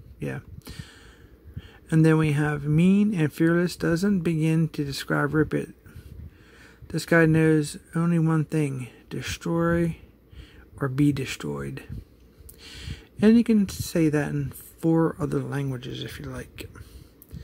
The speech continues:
Hmm, not bad artwork for the, uh, the photograph. I do love the Cobra insignia. It was cool. But that's it for that. Okay, uh, for the, the Hiss Tank,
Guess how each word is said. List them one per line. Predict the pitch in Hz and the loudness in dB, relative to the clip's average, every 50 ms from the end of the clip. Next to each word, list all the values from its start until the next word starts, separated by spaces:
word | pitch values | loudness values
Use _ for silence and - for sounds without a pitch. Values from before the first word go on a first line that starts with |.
| - - - - - - - - - - - - - _ _ - - - - - - - - - - - - - _ - - - - - _ - - - _ _ - _ _ - - _ - - - - - - - | -14 -16 -18 -18 -20 -20 -20 -20 -20 -20 -20 -20 -20 _ _ -20 -20 -20 -20 -20 -20 -20 -18 -18 -18 -18 -20 -20 _ -20 -20 -20 -20 -20 _ -20 -20 -20 _ _ -20 _ _ -20 -20 _ -20 -20 -18 -18 -16 -6 -2
Hmm, | 220 214 - - - - | -2 -2 -2 -2 -6 0
not | 240 226 185 | 0 2 2
bad | 160 151 156 | 2 2 2
artwork | 151 160 151 147 151 151 - | 0 0 2 2 0 0 0
for | - 160 | -4 -2
the, | 147 147 147 143 | 0 0 0 -2
uh, | 127 123 - - | -4 -6 -8 -14
the | - | -20
photograph. | - - 160 160 160 143 143 151 165 - - | -10 -4 -2 0 0 0 0 -2 -4 -4 -4
I | 143 | -6
do | 135 139 143 143 | -2 -2 -2 -2
love | 139 139 139 143 | -2 -4 -6 -6
the | 147 139 131 | -8 -10 -10
Cobra | - - 143 135 131 127 | -8 -8 -6 -6 -4 -6
insignia. | 123 - - 170 165 170 170 165 160 | -8 -8 -6 -2 0 0 0 0 0
It | 151 139 | -2 -4
was | 131 - | -6 -6
cool. | - - 226 226 202 180 - - - - - - - - - - - - - - - - | -2 2 2 2 2 2 -4 -12 -12 -12 -12 -12 -12 -18 -18 -14 -14 -14 -14 -14 -14 -12
But | 131 | -10
that's | 135 147 147 - - - | -8 -8 -10 -10 -8 -6
it | 214 247 - - - - - _ | -6 -6 -8 -10 -20 -20 -20 _
for | - 147 | -10 -8
that. | 196 220 - - - - - - - - - - - - 262 269 254 - - - - - - - - - - - - - | -8 -8 -8 -12 -20 -20 -20 -20 -20 -18 -10 -8 -8 -6 -6 -6 -8 -8 -10 -12 -12 -14 -20 -20 -20 -20 -20 -20 -18 -16
Okay, | 151 - 196 190 160 - - - - | -8 -4 -4 -4 -4 -6 -8 -6 -2
uh, | 156 156 151 147 147 135 | 0 0 2 0 0 -2
for | - - - 160 | -4 2 4 4
the, | 151 147 147 - - - - - _ _ _ _ - | 4 4 2 0 -16 -18 -18 -18 _ _ _ _ -2
the | - 175 | 2 4
Hiss | 180 175 160 | 4 4 4
Tank, | - 180 175 180 165 - - | 4 2 2 2 2 -2 -6